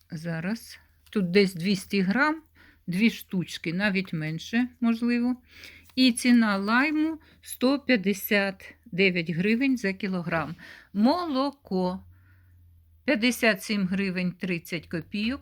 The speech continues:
Капуста цвітна тридцять дев'ять гривень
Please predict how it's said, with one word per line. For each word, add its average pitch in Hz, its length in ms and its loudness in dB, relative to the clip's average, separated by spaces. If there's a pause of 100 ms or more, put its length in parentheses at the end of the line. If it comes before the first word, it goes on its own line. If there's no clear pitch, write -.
(140)
Капуста 220 920 -2 (360)
цвітна 226 720 -2 (200)
тридцять 220 440 -2
дев'ять 190 320 0
гривень 185 500 -2